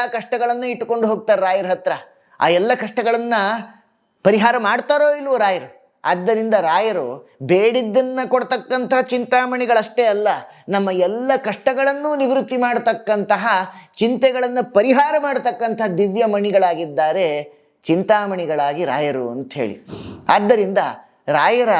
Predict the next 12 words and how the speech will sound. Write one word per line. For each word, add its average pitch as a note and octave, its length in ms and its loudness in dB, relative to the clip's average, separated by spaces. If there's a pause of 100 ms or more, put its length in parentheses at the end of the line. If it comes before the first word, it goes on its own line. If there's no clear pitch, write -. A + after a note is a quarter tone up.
(440)
ವಿಶೇಷವಾಗಿರ್ತಕ್ಕಂತಹ G3+ 1500 -2
ಅನುಗ್ರಹವನ್ನ F#3+ 680 0 (400)
ನಾವೆಲ್ಲರೂ F3 500 0
ಪಡಿಬೇಕಾಗಿದೆ F3 840 0
ಅಂತ D3 220 -10
ಹೇಳಿ. - 500 -12 (140)
ನೋಡಿ, E3+ 600 2 (260)
ಮಂತ್ರಾಲಯದಲ್ಲಿ F3 1160 2 (120)
ರಾಯರು D#3+ 840 0
ಸಶರೀರಸ್ಥರಾಗಿ A3 1500 -2 (120)
ವೃಂದಾವನದಲ್ಲಿ G#3 760 0
ಸನ್ನಿಹಿತರಾಗಿದ್ದಾರೆ. C3+ 1200 -6